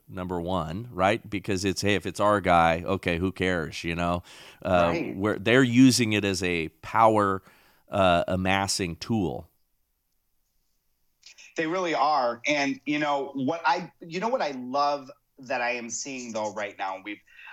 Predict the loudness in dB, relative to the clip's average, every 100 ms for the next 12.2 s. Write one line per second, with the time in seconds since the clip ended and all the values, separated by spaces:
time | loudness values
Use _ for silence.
0 | -4 -4 -2 -4 -4 -4 -4 -4 0 -2
1 | -2 -4 0 0 -2 -8 -10 -10 -8 -6
2 | -4 -4 -8 -8 -10 -8 -10 -10 -12 -16
3 | -12 -10 -12 -10 -8 -8 -2 -2 0 -4
4 | -10 -10 -10 -6 -8 -6 -4 -4 -4 -2
5 | 2 2 2 0 -6 -12 -12 -12 -10 -10
6 | -8 -10 -6 -8 -8 -18 -20 -20 -20 -20
7 | _ -10 -6 -4 -2 -4 -4 -4 -2 -2
8 | -4 -8 -8 -6 -2 -2 -4 -8 -6 -4
9 | -4 -4 -6 -2 -2 -2 -4 -8 -10 _
10 | -2 0 -2 -6 -4 -4 -4 -4 -2 -2
11 | -4 -6 -10 -12 _ -10 -10 -10 -10 -10
12 | -10